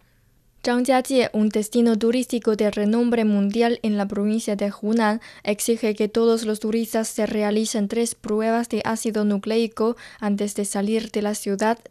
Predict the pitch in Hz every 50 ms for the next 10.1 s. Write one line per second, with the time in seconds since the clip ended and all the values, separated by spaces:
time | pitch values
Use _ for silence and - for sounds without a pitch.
0 | _ - 214 202 202 214 214 208 208 208 - 208 196 196 208 220 220 208 226 214
1 | 208 202 196 202 202 202 - - - 196 202 - 202 202 208 220 233 226 214 214
2 | 220 214 226 208 202 196 196 - - 208 214 214 208 202 208 190 196 - - 185
3 | 185 196 202 202 190 190 185 190 196 - - - _ _ - 208 214 - 220 214
4 | 214 208 202 226 233 233 226 220 220 226 247 254 - - - _ - 240 226 233
5 | 233 262 247 240 240 - 262 240 220 - - 208 202 196 214 220 220 214 208 208
6 | 202 - 208 202 - - 208 208 208 208 202 208 208 - - 233 226 220 - 196
7 | 202 - 214 220 - - 233 233 233 - - _ - 208 196 196 196 - 196 196
8 | 202 196 - 202 202 202 - 208 208 208 196 190 196 - - 220 220 233 226 233
9 | 208 - - 202 196 202 196 190 - 190 196 196 - 196 196 208 226 233 226 214
10 | 196 190